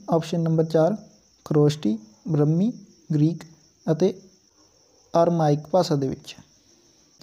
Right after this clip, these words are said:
ਪ੍ਰਸ਼ਨ ਨੰਬਰ ਚੌਵੀ, ਸਿਲਕ ਰੂਟ ਦਾ ਸੰਬੰਧ ਕਿਸ ਵੰਸ਼ ਨਾਲ ਹੈ? ਤਾਂ ਇਹਨਾਂ ਚਾਰਾਂ ਦੇ ਵਿੱਚੋਂ ਕਿਸ ਵੰਸ਼ ਦੇ ਨਾਲ ਸਿਲਕ ਰੂਟ ਦਾ ਜਿਹੜਾ ਸੰਬੰਧ ਆ,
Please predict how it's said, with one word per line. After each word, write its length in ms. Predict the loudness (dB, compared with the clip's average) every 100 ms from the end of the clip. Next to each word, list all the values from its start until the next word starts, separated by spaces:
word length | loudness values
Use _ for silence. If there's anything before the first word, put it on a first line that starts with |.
| _ _ _ _ 0
ਪ੍ਰਸ਼ਨ 260 | 0 2
ਨੰਬਰ 220 | 2 2
ਚੌਵੀ, 380 | 2 2 2 0 -4 -14
ਸਿਲਕ 340 | -2 -2 2
ਰੂਟ 220 | 4 4 4
ਦਾ 140 | 4
ਸੰਬੰਧ 480 | 2 2 2 2 0
ਕਿਸ 300 | 0 0 0
ਵੰਸ਼ 300 | 0 0 0
ਨਾਲ 240 | 0 0
ਹੈ? 260 | 0 -2 -8 _ _ _ _ _ _ _ _ _ _ _ _ _ _ _ _ _ _ _ _ _ _ _ _ _ _ _ _ _ _ -4
ਤਾਂ 240 | 0 2
ਇਹਨਾਂ 200 | 2 2
ਚਾਰਾਂ 300 | 4 2 2
ਦੇ 80 | 2
ਵਿੱਚੋਂ 340 | 0 0 -2 0
ਕਿਸ 220 | 0 0
ਵੰਸ਼ 300 | 0 0 0
ਦੇ 140 | 0
ਨਾਲ 220 | 0 -2
ਸਿਲਕ 340 | -2 0 0 2
ਰੂਟ 180 | 2 4
ਦਾ 160 | 4
ਜਿਹੜਾ 140 | 4 0
ਸੰਬੰਧ 440 | 0 0 0 0
ਆ, 220 | 0 -2